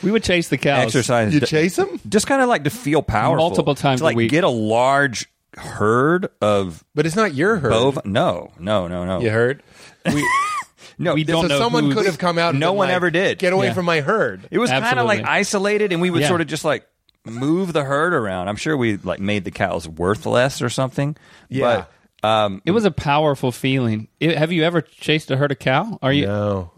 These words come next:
Speaker 1: cattle, I should say? I mean, like, it, it was kinda like homegrown city slickers situation.
Speaker 2: Yeah.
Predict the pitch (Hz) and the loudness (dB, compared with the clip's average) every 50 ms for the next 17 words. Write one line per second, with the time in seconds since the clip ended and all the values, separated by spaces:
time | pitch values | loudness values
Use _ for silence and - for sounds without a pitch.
0 | _ _ - 143 135 135 147 151 143 147 143 - 147 - - 170 185 - - 139 | _ _ -2 0 0 2 2 2 0 0 -2 -4 -6 -2 0 0 0 0 -2 0
1 | 143 147 143 139 131 131 123 123 117 - - - - _ _ _ _ _ _ _ | 0 2 2 2 2 0 0 0 -2 -4 -10 -20 -20 _ _ _ _ _ _ _
2 | _ _ _ _ _ _ _ _ _ _ _ - - 156 160 - - 170 165 160 | _ _ _ _ _ _ _ _ _ _ _ -4 -2 -2 -2 0 -2 -4 -2 -2
3 | 165 - - - - 175 160 160 156 156 143 131 - 143 147 147 143 131 131 135 | -2 -4 -4 -4 -2 0 2 2 2 0 -2 -2 0 0 0 2 0 0 0 0
4 | 139 139 135 139 135 135 135 - - - - 160 160 139 - - 120 113 - - | 0 2 0 0 0 -2 -4 -6 -10 -2 -2 0 0 0 -2 -2 -4 -4 -4 -4
5 | 120 - - - 113 - 113 101 - - 92 87 82 73 | -8 -6 -6 -6 -4 -4 -4 -4 -2 0 2 2 0 0